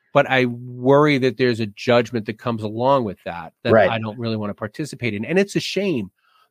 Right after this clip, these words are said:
Speaker 1: There's a, a great story. Um, I don't know if we told it on this show already, about Chris Christopherson. And, uh, I think it's, uh, ah, he's a country, he's a country and Western singer guy.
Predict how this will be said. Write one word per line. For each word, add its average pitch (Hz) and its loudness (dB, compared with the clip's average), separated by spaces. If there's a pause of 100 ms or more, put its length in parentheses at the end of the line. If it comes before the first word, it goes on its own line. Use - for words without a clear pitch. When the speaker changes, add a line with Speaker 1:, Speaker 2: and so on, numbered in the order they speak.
Speaker 1:
There's 156 2
a, 117 4 (120)
a 143 -2
great 143 -2
story. 165 2
Um, 117 2 (160)
I 131 2
don't 123 2
know 123 0
if 110 -6
we 120 -2
told 120 0
it 113 2
on 107 0
this 101 -4
show - 2
already, 104 2
about 110 0
Chris - -2
Christopherson. 135 0 (580)
And, 113 2
uh, 92 -4 (340)
I 117 0
think 123 2
it's, - -4
uh, 95 -2 (1800)
ah, 156 2
he's 147 2
a 135 2
country, 120 0
he's 120 -4
a 127 0
country 113 0
and 107 -2
Western 101 -4
singer 92 -8
guy. 76 -14